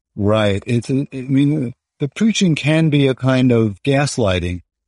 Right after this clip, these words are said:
where the child is very confused for years, but the true model is still within the child.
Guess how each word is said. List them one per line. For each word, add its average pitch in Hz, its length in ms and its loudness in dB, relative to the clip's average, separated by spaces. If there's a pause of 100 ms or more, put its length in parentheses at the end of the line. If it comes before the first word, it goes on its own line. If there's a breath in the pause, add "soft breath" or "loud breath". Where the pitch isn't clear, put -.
(140)
where 110 140 -2
the 110 80 2
child 127 340 2
is 98 80 0
very 127 340 0
confused 120 540 -2
for 107 100 -2
years, 101 600 2 (200)
but 123 140 -12
the 135 80 -8
true 190 280 0
model 120 380 2
is 110 120 0
still 156 320 0
within 131 300 2
the 117 80 2
child. 101 560 -2